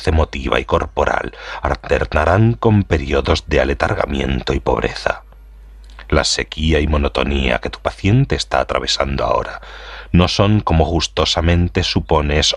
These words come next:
obra tuya. Son meramente un fenómeno natural que no nos beneficiará a menos que hagas buen uso de él.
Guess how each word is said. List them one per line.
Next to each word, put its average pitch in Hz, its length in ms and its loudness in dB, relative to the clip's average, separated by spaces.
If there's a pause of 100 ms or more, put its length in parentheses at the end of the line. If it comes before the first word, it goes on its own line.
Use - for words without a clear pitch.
obra 67 320 2
tuya. 60 520 -4 (580)
Son 85 260 4
meramente 92 500 2
un 98 160 6
fenómeno 82 540 4
natural 65 540 0 (280)
que 73 140 2
no 69 100 2
nos 71 200 0
beneficiará 67 800 -2 (260)
a 62 80 0
menos 90 420 2
que - 220 -2
hagas 73 320 0
buen 73 460 2
uso 73 380 0
de 65 260 -4
él. 60 180 -2